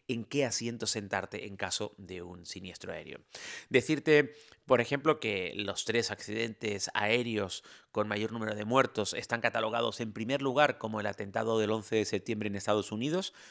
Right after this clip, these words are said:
porque implicaba aviones, aunque fueron varios aviones, contra las torres, también contra el Pentágono. Se estima que murieron dos mil novecientas ochenta y cinco personas,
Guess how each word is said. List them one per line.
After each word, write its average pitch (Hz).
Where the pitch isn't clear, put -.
porque 95
implicaba 110
aviones, 147
aunque 90
fueron 92
varios 92
aviones, 147
contra 95
las 87
torres, 135
también 101
contra 98
el 95
Pentágono. 135
Se -
estima 113
que 117
murieron 104
dos 95
mil 120
novecientas 110
ochenta 101
y 95
cinco 120
personas, 156